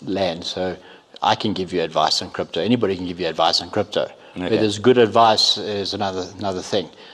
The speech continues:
Speaker 1: And that's part of the, the process which is coming out with, with the regulations that were published or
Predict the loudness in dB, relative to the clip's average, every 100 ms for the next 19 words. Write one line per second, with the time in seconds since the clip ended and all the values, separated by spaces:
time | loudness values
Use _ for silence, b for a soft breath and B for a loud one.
0 | B -6 2 2 2 4 4 4 0 -2
1 | -2 2 2 2 -4 -6 -6 -4 -2 -2
2 | 0 0 -2 -6 -10 -8 -6 -6 -4 -2
3 | -2 2 2 0 -2 -10 -10 0 4 4
4 | 2 0 -2 -4